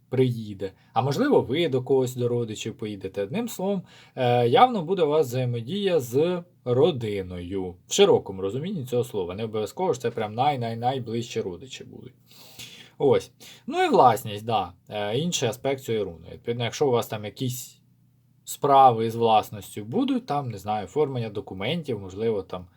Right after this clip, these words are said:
ще щось, то, відповідно, у вас також воно гарно піде. Чому кажу гарно піде? Да, тому що далі йде Соло, руна перемоги. Руна радісних емоцій, до речі. Ну, <laughs> як, як наслідок перемоги, так?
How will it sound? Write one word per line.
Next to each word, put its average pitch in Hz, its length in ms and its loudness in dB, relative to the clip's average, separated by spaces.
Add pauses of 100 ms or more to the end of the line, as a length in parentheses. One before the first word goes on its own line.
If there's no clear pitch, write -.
(140)
ще 170 240 0
щось, 151 340 -4 (320)
то, 214 360 4
відповідно, 170 320 -2
у 143 40 -4
вас 147 220 2
також 151 380 0
воно 127 180 -2
гарно 120 320 0
піде. 92 240 -8
Чому - 260 -10
кажу 175 220 0
гарно 156 240 0
піде? 101 260 -4
Да, 208 120 -4
тому 247 180 -6
що 214 140 -4
далі 190 280 0
йде 170 160 0
Соло, 151 420 -4
руна 123 260 -6
перемоги. 127 560 -4 (500)
Руна 208 300 2
радісних 208 460 0
емоцій, 98 460 -4
до 90 160 -6
речі. 82 400 -10 (460)
Ну, 202 260 -6 (360)
<laughs> 120 40 -4 (360)
як, 110 260 -2
як 127 220 4
наслідок 110 540 -6
перемоги, 104 600 -8
так? 170 180 -8